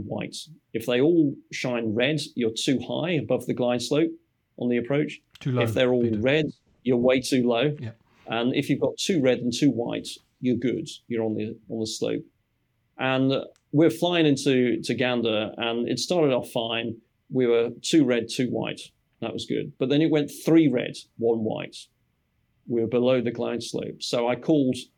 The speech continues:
Speaker 1: to the co-pilot, let's call him John. I said, "Below the slope." And he should have put some power on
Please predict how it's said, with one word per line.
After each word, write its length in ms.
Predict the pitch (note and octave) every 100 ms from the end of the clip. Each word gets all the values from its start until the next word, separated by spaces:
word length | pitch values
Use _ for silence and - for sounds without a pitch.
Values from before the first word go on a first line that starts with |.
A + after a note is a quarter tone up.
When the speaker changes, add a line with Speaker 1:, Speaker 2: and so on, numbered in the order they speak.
| _
Speaker 1:
to 100 | -
the 100 | A#2
co-pilot, 580 | A2+ A2+ - A#2+ A#2+ C3+
let's 160 | A#2 -
call 220 | B2 A#2+
him 120 | A2+
John. 400 | G#2+ B2+ C3 B2+ - _ _ _ _ _ -
I 60 | A#2+
said, 200 | D3 C3+
"Below 240 | D3 D#3+
the 100 | D#3+
slope." 380 | C#3+ - A#2+ A#2
And 100 | B2+
he 60 | C3+
should 180 | - F#3
have 120 | D3+
put 160 | E3 -
some 180 | D3+ -
power 360 | - C3+ B2+ B2
on 160 | -